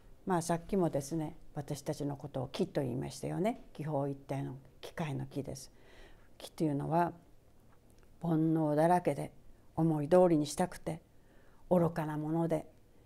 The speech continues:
往生のために役立つものを一つも持たないと、常に罪を作ってですね、反逆している。仏様の教えなんて信じられないって言ってですね、背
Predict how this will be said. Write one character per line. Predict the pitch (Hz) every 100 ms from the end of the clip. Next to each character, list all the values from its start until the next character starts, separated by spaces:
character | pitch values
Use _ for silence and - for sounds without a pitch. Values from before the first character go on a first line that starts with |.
| - - - - -
往 | 190 180
生 | 175 175
の | 160 156
た | - 185
め | 180
に | 165 175 - - -
役 | 165 170
立 | 175 185
つ | 185
も | 170
の | 170 170 160
を | - -
一 | - 269
つ | 277
も | 415
持 | 294 196
た | 160
な | 160 151
い | -
と、 | - - - - - - -
常 | - 392 415
に | 285 196
罪 | 185 175 156
を |
作 | 143 - 151
っ |
て | - 147
で | 143
す | 147 170
ね、 | 160 160 -
反 | - 170 165
逆 | 135 120
し | -
て | -
い | 131
る。 | 135 - - -
仏 | 151 - 139
様 | 135 139
の | 139 139
教 | 135 143
え |
な | 143
ん | 135
て | -
信 | - 196
じ | 175
ら | 175
れ | 165
な | 165 160
い |
っ |
て | - -
言 | 131
っ |
て | - - -
で | 151
す | 139 160
ね、 | 190 165 - - -
背 | -